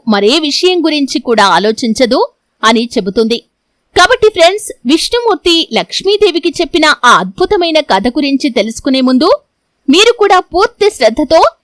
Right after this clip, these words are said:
ఈ వీడియోని పూర్తిగా చివరి వరకు ఖచ్చితంగా చూడండి. అదేవిధంగా ఆ భగవంతుడు మహావిష్ణువు కోసం ఈ వీడియోని తప్పకుండా లైక్ చేయండి. ఇక ఆ తర్వాత మహావిష్ణువు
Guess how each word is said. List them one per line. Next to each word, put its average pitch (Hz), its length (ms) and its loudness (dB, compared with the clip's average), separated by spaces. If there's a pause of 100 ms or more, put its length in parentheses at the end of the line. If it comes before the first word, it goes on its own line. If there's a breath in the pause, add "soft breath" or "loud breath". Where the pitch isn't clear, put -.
(140)
ఈ 269 100 2
వీడియోని 349 680 0 (120)
పూర్తిగా 269 500 0
చివరి 392 440 0
వరకు 262 280 -2
ఖచ్చితంగా 214 640 -2
చూడండి. 214 500 -2 (420)
అదేవిధంగా 311 800 2
ఆ 202 120 6
భగవంతుడు 320 580 -2
మహావిష్ణువు 262 800 0
కోసం 330 360 2 (400)
ఈ 320 80 0
వీడియోని 415 460 2
తప్పకుండా 254 640 0
లైక్ 190 380 -4
చేయండి. 220 300 -2 (520)
ఇక 392 100 2 (160)
ఆ 320 60 4
తర్వాత 392 440 2
మహావిష్ణువు 311 960 -2